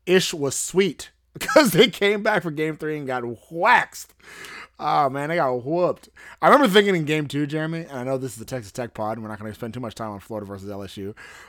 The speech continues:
but I remember thinking, I watched game two, and they won, like, I think they put up twenty-four runs in game two. And, uh, I remember thinking, "This is too many.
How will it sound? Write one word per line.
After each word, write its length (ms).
but 100
I 40
remember 240
thinking, 240
I 20
watched 240
game 180
two, 220
and 80
they 60
won, 260
like, 300
I 20
think 120
they 40
put 120
up 60
twenty-four 380
runs 240
in 80
game 160
two. 260
And, 400
uh, 240
I 120
remember 320
thinking, 560
"This 120
is 60
too 160
many. 280